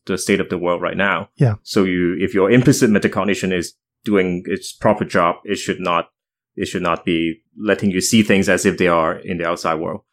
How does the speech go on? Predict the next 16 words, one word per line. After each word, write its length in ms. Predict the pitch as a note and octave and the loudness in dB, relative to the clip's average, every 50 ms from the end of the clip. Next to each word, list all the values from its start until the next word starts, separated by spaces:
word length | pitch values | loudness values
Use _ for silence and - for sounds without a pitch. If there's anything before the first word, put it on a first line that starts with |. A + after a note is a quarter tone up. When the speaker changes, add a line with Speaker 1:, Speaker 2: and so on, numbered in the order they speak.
| _ _ _ _ | _ _ _ _
Speaker 1:
So 200 | - - G#2+ G#2 | 0 2 2 4
just 200 | - C3+ A#2+ - | 4 2 2 2
having 320 | - C3 A#2 G2+ A2+ G#2 G2 | 2 2 4 4 4 4 4
the 80 | G2+ | 4
qu-, 240 | E2+ - - A#2 - - | 0 0 -6 -8 -6 0
the 80 | - G#2+ | -2 0
qualitative 540 | - - A#2 A2+ A2 - A2+ G2 G2+ F#2 - | 2 4 4 4 4 4 4 4 4 4 2
sensations 480 | G2+ F2 - G2+ G2 - G2+ F2+ E2+ | 0 0 2 2 2 2 0 -2 -4
in 100 | F2 F2 | -4 -6
dreams 360 | D#2+ - G2+ G2+ F#2+ E2+ - G2+ | -4 0 0 0 0 0 -2 -2
means 220 | F#2+ G2 G2 F2 | -2 -2 0 0
that 120 | F#2 F2 - - _ _ _ _ - | 0 -2 -2 -4 _ _ _ _ -2
your 180 | F#2 E2+ - | -2 0 2
implicit 420 | G#2 A2+ B2 A#2+ B2+ G#2+ - G#2+ - | 4 4 4 4 4 2 2 0 -2
metacognition 600 | F#2 E2+ F#2+ - - F2 E2+ F#2 - - F2+ - | -2 -4 -4 -4 -6 -8 -8 -8 -10 -10 -14 -8
fail. 360 | - - C#3 A#2 G2 F2 - | 0 2 4 4 4 4 2